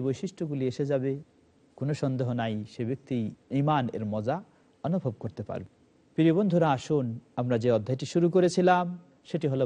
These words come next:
ভালোবাসা। তাই এই ভালোবাসা আল্লাহ সুবহানাহু ওয়া তাআলার জন্যই হলো সর্বোচ্চ ভালোবাসা। আর আল্লাহ সুবহানাহু ওয়া তাআলার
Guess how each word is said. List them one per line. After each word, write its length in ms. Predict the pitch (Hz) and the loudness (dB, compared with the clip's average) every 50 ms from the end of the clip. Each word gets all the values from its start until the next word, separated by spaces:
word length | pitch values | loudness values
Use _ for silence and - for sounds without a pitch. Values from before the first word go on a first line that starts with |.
| 107 110 | 0 0
ভালোবাসা। 480 | 120 139 156 143 110 - - - 98 92 - - _ _ _ _ | 0 0 0 -2 -4 -6 -8 -8 -8 -8 -10 -12 _ _ _ _
তাই 140 | - 147 156 - 151 143 | 2 2 4 4 4 2
এই 60 | 123 110 | 2 2
ভালোবাসা 540 | 123 160 214 226 175 143 113 - - 139 117 98 98 110 - _ _ _ _ _ _ - | 4 4 4 6 4 2 2 -2 -4 -6 -4 -4 -6 -8 -12 _ _ _ _ _ _ 2
আল্লাহ 240 | 143 165 220 285 277 - - | 4 6 6 6 4 2 0
সুবহানাহু 360 | 262 214 190 202 190 180 170 160 | 0 2 4 4 4 4 4 2
ওয়া 100 | 143 117 151 | 2 2 2
তাআলার 280 | 135 131 135 127 120 120 | 2 2 2 0 0 0
জন্যই 260 | 131 131 139 156 143 131 | -2 0 0 0 0 0
হলো 120 | 131 131 123 - | 0 -2 -2 -2
সর্বোচ্চ 340 | 143 135 131 143 147 - - 160 139 156 | -4 -2 -2 -2 -2 -2 -2 0 2 2
ভালোবাসা। 440 | 165 180 180 175 165 - - 180 180 190 220 _ _ _ _ _ _ _ - 123 | 4 4 4 4 2 0 -2 -4 -4 -6 -10 _ _ _ _ _ _ _ -2 -2
আর 80 | 131 - - 127 | 0 0 0 2
আল্লাহ 180 | 139 185 190 - - | 2 2 0 0 -2
সুবহানাহু 300 | 160 147 143 143 135 127 | -2 -2 0 0 0 -2
ওয়া 80 | 120 117 | -2 -2
তাআলার 240 | 123 117 117 113 | -2 -2 -2 -2